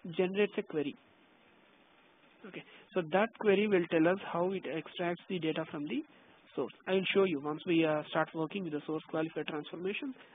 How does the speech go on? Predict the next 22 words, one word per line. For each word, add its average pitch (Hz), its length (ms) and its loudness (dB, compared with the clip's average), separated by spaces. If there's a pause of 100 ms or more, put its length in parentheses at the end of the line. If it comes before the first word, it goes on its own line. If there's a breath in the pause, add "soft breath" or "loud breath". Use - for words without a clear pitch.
(140 soft breath)
I - 40 -6
will 156 100 -4 (100)
show 160 100 -2
you 156 140 0
wha-, 147 200 -2
how 147 200 -2
this, 147 120 -8 (120)
uh, 135 260 -8 (580 soft breath)
default 156 340 0
S 139 80 -6 (100)
Q 151 120 -2
L 143 80 0
will 143 160 -4
be 147 80 0
generated. 123 480 -8 (1700 soft breath)
Okay, 185 200 -4 (260 soft breath)
and 175 340 4
again, 165 320 2
uh, 160 160 0
the 170 60 4
default 208 420 2
S 208 100 0